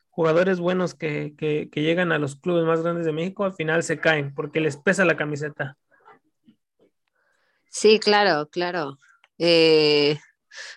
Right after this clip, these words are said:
Speaker 2: pues, ¿qué le digo, señor Ortega? Pues ahí está, ahí están las primicias. Eh, ¿qué, de qué, de qué más? Ah, otro dato que le iba a decir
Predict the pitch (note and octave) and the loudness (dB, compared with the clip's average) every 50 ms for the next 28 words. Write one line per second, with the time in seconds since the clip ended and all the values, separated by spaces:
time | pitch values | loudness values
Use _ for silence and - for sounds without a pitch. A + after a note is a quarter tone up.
0 | _ _ _ - G3+ - - C4+ C#4 C#4 B3+ A#3+ A#3 A#3+ A#3 G#3+ G3 G3 F3 E3+ | _ _ _ -6 -4 0 2 4 4 6 6 6 6 8 8 8 8 8 6 4
1 | D#3+ - - F#3 F3 F3 F3+ F3 F3 F3 E3+ E3 - - F3 F3 F3 F3 - - | 2 0 2 2 4 4 4 4 4 4 2 2 0 0 0 0 0 -2 -6 -4
2 | F3+ A3 A3 A#3 B3+ C#4 C4+ - _ - A3+ A3 G#3 G3+ G3+ G#3+ A3 A3+ A3 _ | -2 -2 0 0 0 0 -2 -2 _ 0 2 2 2 0 -2 -4 -8 -12 -12 _
3 | - A3 A3 G#3+ G#3 G3+ _ _ E3 E3 E3 F#3 G#3+ A#3 A#3+ A#3+ A3 - A#3 A3+ | -10 -10 -10 -10 -12 -12 _ _ -14 -12 -10 -6 -4 -4 -4 -4 -2 0 0 2
4 | A3+ A3+ A3+ A#3 A3 - - _ _ _ _ _ _ _ _ - D#3+ E3+ F3+ F3 | 4 4 4 2 0 -4 -10 _ _ _ _ _ _ _ _ -10 -6 -4 -2 -2
5 | E3+ E3+ E3 E3 D#3+ D#3+ D#3+ D#3 D#3 D#3+ D#3+ D#3+ _ _ _ _ - - - A#3+ | -2 -2 -2 -2 -2 -2 -2 -2 -4 -6 -8 -10 _ _ _ _ -20 -6 -4 -4
6 | A#3 G3 - - F3+ A#3+ A#3 - - - - G3 B3+ C4 C4+ D4 D4 C4+ C4 C4 | -4 -4 -4 -2 0 0 2 2 0 -2 0 -2 -2 -2 0 -2 2 2 2 2
7 | B3 - _ - - C4 D4 D4 B3+ G3+ - _ _ _ _ - A#3+ B3+ - C4+ | 2 0 _ 2 4 6 6 6 4 2 -6 _ _ _ _ -8 -8 -8 -6 -6
8 | C4+ C4 C4 B3+ B3 - B3+ A3+ A3 G3+ G3 G#3 G3+ G#3+ G#3 F#3+ F#3 F#3 - - | -2 0 0 0 0 -2 -6 -8 -6 -6 -6 -4 -2 -2 -2 -2 -4 -6 -6 -4
9 | G#3+ G#3+ G#3 G#3 G3+ | -2 -2 -2 -2 -6